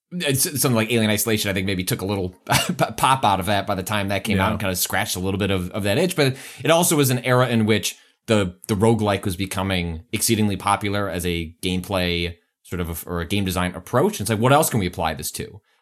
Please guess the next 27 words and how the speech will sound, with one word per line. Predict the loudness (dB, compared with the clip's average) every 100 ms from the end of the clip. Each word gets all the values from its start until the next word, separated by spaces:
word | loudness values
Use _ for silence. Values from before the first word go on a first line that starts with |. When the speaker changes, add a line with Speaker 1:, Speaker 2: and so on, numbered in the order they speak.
| _
Speaker 1:
Um, | 0 2 4 2 -2 -8 _ -6
and | 0 2 0
Routine | -2 -2 0
was | 0
pitched | -2 -6 -6 -4
as, | 0 0 -2 -4 -10 _ _
"Hey, | -2 2
they're, | 4 4
like, | 2 0 -10 -10
creepy, | 0 2 4 4 6 6 4 0 _ _ _
deranged, | -2 2 4 4 6 6 4 0 -12 _ _ _ _ _ _ _
uh, | -4 2
robots | 4 6 4 2 0 -4 -4 _ _
that | 0 0 0
you're | -2
gonna | 0 0 -2 -6 _ _
stalk | -6 -2 4 4 2 0
and | 2 4
run | 4
from | 2 0 0 0 -2
while | 0 2
you | 2 2
go | 2 4
about, | 4 4 4 -2 _ _ _ -8
like, | -2 -2 -2 -6 -8
escaping | -4 0 0 0 0
this, | 0 0 0 -2